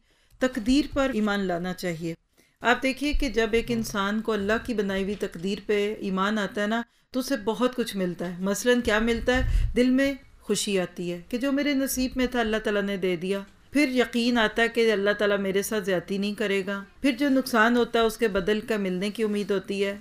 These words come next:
بخاری کی روایت ہے کہ تقدیر پر جو ایمان ہے وہ بندے کے گناہوں کو معاف کرتا ہے۔ پھر اسی طرح اجر عظیم کا حصول ہے، دل کی تونگری ملتی ہے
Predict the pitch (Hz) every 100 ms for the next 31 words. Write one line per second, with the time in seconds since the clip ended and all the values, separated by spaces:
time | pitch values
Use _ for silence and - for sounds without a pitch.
0 | - - - - 208 214 240 247 208 196
1 | 202 226 226 233 202 170 202 220 220 202
2 | 202 185 180 196 214 226 185 185 190 190
3 | 214 185 190 190 220 214 185 170 - 175
4 | - 165 - _ - 269 294 277 254 226
5 | 220 233 214 196 226 233 233 220 - 208
6 | 208 202 202 170 220 220 233 - 196 196
7 | 196 220 226 220 196 220 208 202 190